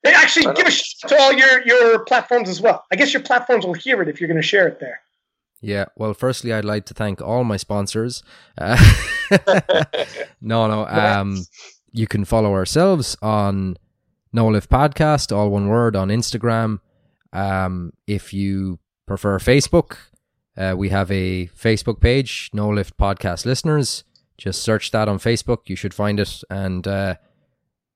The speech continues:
Speaker 3: and, um, that's about it, really.
Speaker 1: Bryce, how about you, sir? You're coaching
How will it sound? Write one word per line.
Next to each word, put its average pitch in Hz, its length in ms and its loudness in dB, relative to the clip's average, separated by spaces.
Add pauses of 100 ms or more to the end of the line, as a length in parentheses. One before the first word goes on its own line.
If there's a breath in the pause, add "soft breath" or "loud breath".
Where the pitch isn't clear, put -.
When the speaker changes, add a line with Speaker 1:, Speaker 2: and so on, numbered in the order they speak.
(140)
Speaker 3:
and, 90 380 -6
um, 92 520 -4
that's - 180 -6
about 98 200 -4
it, 147 160 -2
really. 107 280 -2 (2000)
Speaker 1:
Bryce, 226 280 4
how 233 80 8
about 233 200 2
you, 233 100 2
sir? 226 340 4
You're 190 100 0
coaching 226 580 0